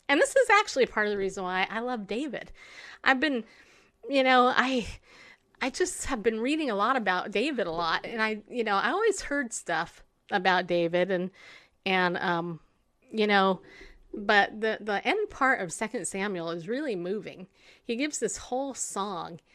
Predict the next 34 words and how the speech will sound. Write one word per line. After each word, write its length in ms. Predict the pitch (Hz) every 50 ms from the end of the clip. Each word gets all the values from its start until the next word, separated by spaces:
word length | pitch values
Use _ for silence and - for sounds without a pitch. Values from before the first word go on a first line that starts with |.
| - - - _ _ _
And 100 | - 220
I 60 | 214 220
was 160 | 214 - -
reading 260 | 269 302 339 339 285
through 200 | - - 262 240
it 80 | 208 -
this 180 | 180 - -
morning. 260 | 214 208 202 190 185
I 40 | 180
was 100 | 180 185
telling 220 | - - 254 240 226
my 100 | 190 180
group, 360 | 175 202 190 180 165 - - - - - - - - _ _ _
um, 380 | - 202 190 180 180 175 175 160 - _ -
I 60 | -
was 120 | 208 202 220
reading 280 | 262 302 302 311 262
through 240 | 214 - 233 208 202
it 220 | 196 190 185 - -
and, 340 | 202 185 175 180 175 180 170 - - - - - - - _ _
and 400 | - 220 214 208 202 190 185 - - - - - _ _ _ _
I 120 | - 233 220
saw, 680 | 220 - - - - - 269 302 311 311 311 226 214 - - _ _ _ _ _ _ _ _ _ _ _ _ _ 95 - _ - - _ _ _ _ _ - - _
I 100 | - 226
saw 420 | 220 220 - - - 247 262 302 302
it 80 | -
with 160 | 254 214 190 190
different 320 | 214 202 - 262 214 -
eyes 480 | - 202 233 277 311 320 294 277 - -
because 600 | - 226 208 - - 233 220 220 214 208 - - - - - - - - - - - _ _ -
I 120 | 226 247
had 260 | 226 208 247 240 208
read 320 | 208 220 233 247 262 240 -
through 340 | - 269 262 254 247 226